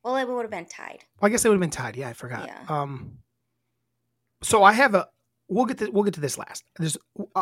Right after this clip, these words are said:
Speaker 2: I'll have, after we get through the two games, I have, I have a, a fix football. It's,
Speaker 1: Okay.
Speaker 2: it's gonna be my new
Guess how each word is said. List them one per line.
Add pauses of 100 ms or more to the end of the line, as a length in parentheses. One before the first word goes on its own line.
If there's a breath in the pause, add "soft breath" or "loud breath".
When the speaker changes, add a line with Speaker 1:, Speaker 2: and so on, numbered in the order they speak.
Speaker 2:
I'll
have,
after
we
get
through
the
two
games,
I
have,
I
have
a, (560 loud breath)
a
fix
football. (960)
It's,
Speaker 1:
Okay.
Speaker 2:
it's
gonna
be
my
new